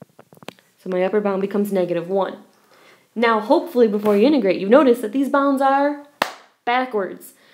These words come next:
So we're just gonna flip our bounds, and we're gonna make that negative in front now a positive. So I'm gonna integrate from negative one to zero of e to the u du. So if I keep going here,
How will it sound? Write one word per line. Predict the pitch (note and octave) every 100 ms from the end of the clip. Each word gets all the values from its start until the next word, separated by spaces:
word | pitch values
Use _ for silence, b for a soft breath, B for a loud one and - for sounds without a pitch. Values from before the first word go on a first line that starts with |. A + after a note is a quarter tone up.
| b
So | - B3 E4+ -
we're | A#3
just | A#3
gonna | A3 F#3+
flip | - - B3 B3+
our | A3+
bounds, | G#3 F#3+ G4+ G4 -
and | A3+
we're | A3+
gonna | A3+ G#3+
make | A#3+ G#3+
that | E3
negative | A3 F#4 A#3+ F#3+
in | F3+ F#3+
front | F#3 G3+
now | G3 F#3+
a | E3+ E3+ - -
positive. | - - G3+ G3+ E3+ - - - _ b b b b
So | - F#3+
I'm | F#3
gonna | F#3+
integrate | G3 F#3+ F#3+ F#3
from | F#3 F#3
negative | F#3 G3 G#3 G3+
one | F#3+ F#3+ B3 C4+
to | F#3 F3 F3+
zero | C4+ B3+ F#3+ - - -
of | - F3+
e | - F#3+
to | F#3
the | F3
u | E3+ E3+ F3+ F3+ _ -
du. | F3+ F2+ - - _ _ - _ _ _ _ _ _ _ _ - - B B B B -
So | A3+
if | G#3+
I |
keep | G#3+ C#4+
going | B3+ C#4+ A#3+
here, | A#3+ G4+